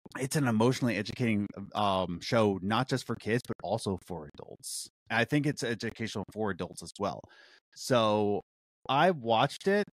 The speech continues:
and there's, uh, fifty-two episodes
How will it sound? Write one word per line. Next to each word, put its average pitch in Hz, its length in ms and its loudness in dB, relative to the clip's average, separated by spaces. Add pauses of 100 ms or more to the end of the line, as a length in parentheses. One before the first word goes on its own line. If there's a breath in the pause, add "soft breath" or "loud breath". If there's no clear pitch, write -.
(160)
and 123 220 2
there's, 117 800 2 (760)
uh, 110 320 2
fifty-two 147 440 2
episodes 113 320 2